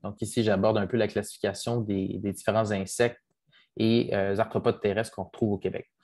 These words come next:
On a ensuite les myriapodes. Myria pour une myriade, hein, donc beaucoup de pattes.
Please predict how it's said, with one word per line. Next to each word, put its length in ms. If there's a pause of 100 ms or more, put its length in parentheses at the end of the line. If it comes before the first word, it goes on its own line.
(340)
On 120
a 40
ensuite 580
les 200
myriapodes. 1400 (120)
Myria 640
pour 440
une 200
myriade, 680
hein, 240
donc 260
beaucoup 320
de 160
pattes. 320